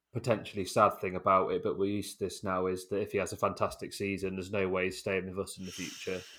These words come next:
You'll see him <clears throat> take that next step kind of thing. But equally, I think as a League One football club and, and the model, so to speak, that we appear to be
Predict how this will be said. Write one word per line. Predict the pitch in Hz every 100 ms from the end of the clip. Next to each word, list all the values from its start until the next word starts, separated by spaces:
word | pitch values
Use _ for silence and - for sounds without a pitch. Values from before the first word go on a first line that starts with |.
| - _
You'll | 101
see | 92 113 98
him | 95 - 76
<clears throat> |
take | 104 98
that | 104 -
next | 95 -
step | - 107 - -
kind | 90 95
of | -
thing. | 98 95 92 -
But | 113 107 - _ _ _ _ _ _ -
equally, | 123 117 - 101 107
I |
think | 104 117 104 92 _ _ _ _ -
as | 117
a | 107
League | 104 104 107
One | 104
football | - 117 - 101
club | 95 110 95
and, | 101 98 98 -
and | 101 98
the | 98
model, | 104 101 104 101
so | - 95
to | 92
speak, | - - 101 92
that | - 90
we | 101
appear | - 104 95
to | -
be | 92 98 95